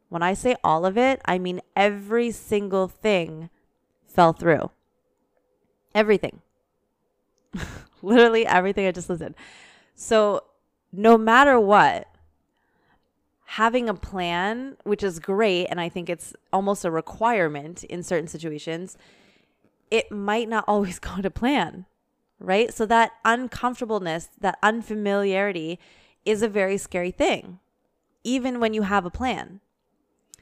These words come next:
But what happens is when we stay in this box and we stay longer than we're supposed to with the containments inside, the relationships, the friendships, the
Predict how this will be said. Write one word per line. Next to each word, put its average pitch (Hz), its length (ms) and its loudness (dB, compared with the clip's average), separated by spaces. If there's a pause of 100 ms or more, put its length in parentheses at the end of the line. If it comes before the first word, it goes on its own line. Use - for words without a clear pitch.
(1040)
But 220 160 4
what 220 140 2
happens 226 440 0
is 185 280 -4
when 185 100 -6
we 202 140 -4
stay 214 260 -2
in 220 80 -2
this 190 160 -6
box - 640 -6
and 170 300 -6
we 175 220 -4
stay 180 840 -2 (100)
longer 202 560 0
than 190 160 -4
we're 180 100 -2
supposed 170 560 -8
to - 340 -12 (1080)
with 175 540 -4 (180)
the 170 640 -6 (180)
containments 185 680 -8
inside, 160 580 -10 (680)
the 151 100 -6
relationships, 180 640 -4
the 180 80 -4
friendships, 165 600 -6
the - 160 -10